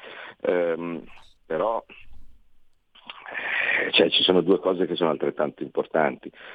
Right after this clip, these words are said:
Da una parte, appunto, c'è l'audizione di Viola per la commissione della morte di, di David Rossi, e dall'altra parte, eh,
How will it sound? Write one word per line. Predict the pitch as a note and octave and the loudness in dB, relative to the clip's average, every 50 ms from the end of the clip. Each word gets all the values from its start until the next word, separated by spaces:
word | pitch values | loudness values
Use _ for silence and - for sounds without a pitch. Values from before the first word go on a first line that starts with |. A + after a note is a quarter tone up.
| - - - | -20 -20 -2
Da | - D#2+ | 0 2
una | D#2+ D#2+ - | 2 4 4
parte, | - F2+ D#2+ - E2+ | 2 0 2 2 0
appunto, | - - F2+ F2 D2+ D#2+ | 0 0 -2 0 0 0
c'è | D2+ - D2+ | 0 2 2
l'audizione | D2 C#2+ D2 D2 C#2+ - - D#2 D#2 D2+ | 2 2 0 -2 -6 -2 -2 0 0 0
di | C#2+ D2 | -2 0
Viola | D2 D#2 E2 D2+ D2 C2+ | 4 4 4 4 4 2
per | B1 - C#2 | 0 0 0
la | C#2+ C2+ | 0 0
commissione | - D2+ C#2 B1+ - D#2 D2 C#2+ | 0 -2 -4 -4 -4 -4 -2 0
della | C#2+ C#2+ C#2+ | 0 2 2
morte | C#2 C2+ C2 - - D2 | 0 0 -2 -4 -6 -4
di, | C#2 C#2+ C#2 C#2 C2+ - | -2 0 0 0 0 0
di | - C#2+ | -2 2
David | C2+ C#2+ C#2 - F2 E2+ | 2 2 2 4 2 4
Rossi, | E2+ E2+ D#2+ D#2 - - - F#2 G#2+ - - - - - - - - - _ _ _ _ _ _ _ _ _ _ _ _ _ _ _ _ _ _ | 4 4 2 2 -2 -4 -4 -4 -4 -4 -10 -18 -20 -20 -20 -20 -20 -20 _ _ _ _ _ _ _ _ _ _ _ _ _ _ _ _ _ _
e | - A2+ | 2 2
dall'altra | G2+ G#2+ G2 F#2+ F#2 F#2 - - A2 A2 | 4 4 4 4 2 2 2 0 -2 0
parte, | - G2 F2+ E2 D#2 D2+ - _ - F#2+ F#2+ G2+ G2+ - | 0 0 0 0 0 -4 -4 _ 2 2 4 2 2 0
eh, | - F2 E2+ E2+ E2 D#2+ D#2 D#2 D2+ D2+ D2 | 0 2 2 4 4 2 2 2 2 0 0